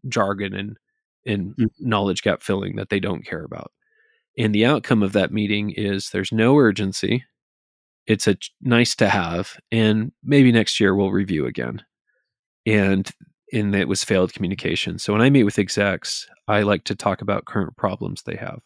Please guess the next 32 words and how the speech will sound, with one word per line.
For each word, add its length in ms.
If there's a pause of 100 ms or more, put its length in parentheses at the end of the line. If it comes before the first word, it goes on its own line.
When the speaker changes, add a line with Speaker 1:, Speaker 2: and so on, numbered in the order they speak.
(1000)
Speaker 1:
No, 280 (380)
so 120
I 80
can 80
have 120
a 80
pretty 280
engaging 320
conversation 480
with 60
execs, 340
and 80
I 40
don't 100
even 180
talk 220
about 260
A 140
I. 180 (340)
I 80
just 200
talk 200
about, 460 (680)
um, 300
a 80
business 420
is 100
made 140
up 80
of 100
processes, 680
processes, 520